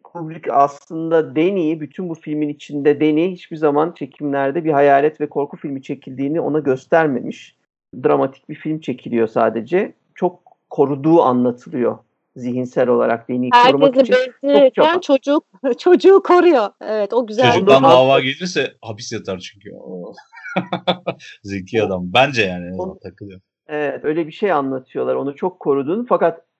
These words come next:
Speaker 1: en basitinden bu sahne bile çocuğun bir daha asla hiçbir filmde rol almamasını sağlamış olabilir. Yüz kırk altı çekimlik bir diyalog, yani ne istemiş olabilirsin kıvamında. Ama Kubrick olduğu için bunu yapabiliyor.
Speaker 3: Şey, büyük cesaret ya.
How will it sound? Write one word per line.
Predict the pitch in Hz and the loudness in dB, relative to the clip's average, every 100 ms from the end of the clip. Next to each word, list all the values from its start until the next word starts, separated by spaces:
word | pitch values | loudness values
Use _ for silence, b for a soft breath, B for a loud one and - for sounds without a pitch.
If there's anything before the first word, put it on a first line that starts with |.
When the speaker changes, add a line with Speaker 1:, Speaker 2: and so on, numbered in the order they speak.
| _ | _
Speaker 1:
en | 180 220 202 | 0 0 2
basitinden | 175 - 156 170 156 165 156 | -2 -4 -16 -10 -4 -2 -2
bu | 170 | -6
sahne | 196 165 143 143 143 | -4 -2 0 -2 -6
bile | 147 208 | -6 -6
çocuğun | 196 151 151 160 | -6 -10 -8 -10
bir | 151 | -4
daha | 165 156 | 2 2
asla | 156 - 151 151 | 2 -2 -4 -4
hiçbir | 156 - | -6 -16
filmde | 170 147 143 143 | -14 -8 -4 -2
rol | 147 143 | 0 2
almamasını | 143 135 131 - - | 0 -2 -6 -8 -12
sağlamış | - 135 127 139 - | -4 -2 -2 -4 -6
olabilir. | 127 123 117 | -6 -6 -10
Yüz | 170 127 | -12 -16
kırk | - 127 135 | -12 -8 -2
altı | 127 - | -2 -2
çekimlik | - 131 135 127 127 _ _ _ - | -12 -10 -6 -6 -8 _ _ _ -16
bir | 123 127 | -12 2
diyalog, | 147 131 123 139 | 2 4 2 0
yani | 127 127 | -2 0
ne | 139 160 | 0 0
istemiş | - - 123 120 | -4 -4 -4 -2
olabilirsin | 127 127 123 127 - 123 | 0 0 -2 -6 -8 -8
kıvamında. | 131 127 127 123 131 202 - _ _ _ | 0 2 2 0 0 0 0 _ _ _
Ama | - 156 160 | -4 -2 -2
Kubrick | - 151 147 143 | -6 -10 -4 0
olduğu | 131 127 135 | 0 0 -6
için | 123 123 214 226 _ _ _ | -8 -4 -4 -4 _ _ _
bunu | 139 147 | -2 4
yapabiliyor. | 156 147 143 143 160 151 185 - _ _ | 4 4 2 2 4 4 4 0 _ _
Speaker 3:
Şey, | - 147 170 | -14 -12 -10
büyük | 143 185 175 | -10 -8 -6
cesaret | 139 - 98 90 - | -6 -4 -8 -8 -10
ya. | 98 | -12